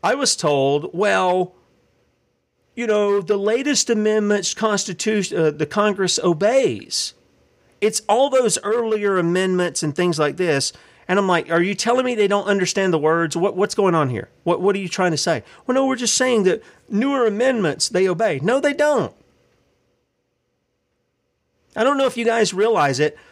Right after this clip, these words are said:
but there was an amendment that was ratified. We're gonna talk about the original First Amendment this morning. And it falls into the same category, by the way. If there are any young people, you've got energy and you feel like you need a purpose,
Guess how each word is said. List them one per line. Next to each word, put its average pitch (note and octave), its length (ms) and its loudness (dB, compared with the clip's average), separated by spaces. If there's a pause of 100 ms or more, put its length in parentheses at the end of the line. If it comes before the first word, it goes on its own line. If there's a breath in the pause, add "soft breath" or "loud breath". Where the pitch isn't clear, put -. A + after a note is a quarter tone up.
(260 loud breath)
but E3+ 380 0
there G3 140 2
was F#3 260 2
an E3 220 2
amendment E3 720 0
that D#3+ 120 0
was D3+ 220 0
ratified. D#3+ 480 0
We're D3 140 2
gonna F3 120 0
talk E3 200 0
about C#3+ 320 0
the C#3+ 120 0
original D#3+ 460 2
First E3 380 0
Amendment C#3 400 2
this A#2+ 180 -4
morning. G#2+ 300 -6 (540)
And F3+ 120 0
it G#3+ 100 0
falls A3+ 300 2
into G3+ 180 2
the F3+ 100 0
same F3+ 320 2
category, C#3 520 2
by A2+ 200 2
the A2+ 100 0
way. A2 360 0
If B2 140 -6
there D3+ 120 2
are - 60 0
any F#3 240 2
young F#3 240 2
people, G#3+ 380 0
you've D3+ 180 -4
got D3 200 2
energy E3+ 440 0
and D3 80 0
you B2 80 -2
feel F#3 160 -2
like E3 160 0
you D#3+ 80 -2
need D#3+ 140 0
a B2+ 40 -8
purpose, E3 460 -2